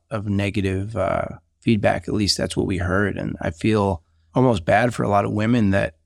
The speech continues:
are going through this because it's just like, it was horror story after horror story. It's just like, "Oh my God, I'm,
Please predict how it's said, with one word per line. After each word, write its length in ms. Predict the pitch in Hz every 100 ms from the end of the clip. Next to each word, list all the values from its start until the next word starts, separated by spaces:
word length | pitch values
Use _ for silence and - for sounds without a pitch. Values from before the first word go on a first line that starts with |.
| -
are 120 | 110
going 360 | 104 107 110 92
through 200 | 95 104
this 220 | 117 -
because 520 | - - 98 95 -
it's 100 | -
just 300 | - - -
like, 220 | - - -
it 40 |
was 160 | 110 90
horror 380 | 82 104 110 95
story 400 | - 104 98 98
after 220 | 98 98
horror 260 | 90 95 110
story. 400 | - 101 98 101
It's 100 | -
just 220 | 101 -
like, 160 | 92 104
"Oh 100 | 95
my 160 | 90
God, 200 | 101 98
I'm, 140 | 98